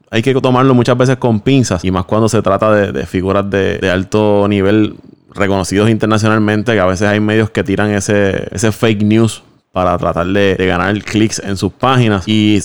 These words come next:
y solamente recuerdo que era el medio T M C quien había publicado la, la historia. Los demás medios estaban esperando la confirmación, pero una vez se confirma la noticia,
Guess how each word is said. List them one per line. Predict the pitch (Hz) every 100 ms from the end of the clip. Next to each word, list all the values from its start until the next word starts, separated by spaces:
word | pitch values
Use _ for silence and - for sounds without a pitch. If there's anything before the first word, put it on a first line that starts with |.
| -
y |
solamente | 110 107 120 135 131 139
recuerdo | 123 117 127 123
que |
era | 107
el | 113
medio | 120 127 123 120 113
T | 120
M | 120 110
C | - 127 - _
quien | 104 101 95
había | 92 98 104 104
publicado | 107 104 101 101 104
la, | 101 92 50
la | 92
historia. | 90 - 127 135 127
Los | 104 92
demás | 92 98
medios | 104 107 101
estaban | - 92 101 104
esperando | 90 - 92 85 98 104 107 101 92
la | 98 95
confirmación, | 98 90 98 90 82 123 135 117
pero | 98
una | 107
vez | 113 110
se |
confirma | 113 110 107 107
la | 110
noticia, | 110 107 98 113 104 95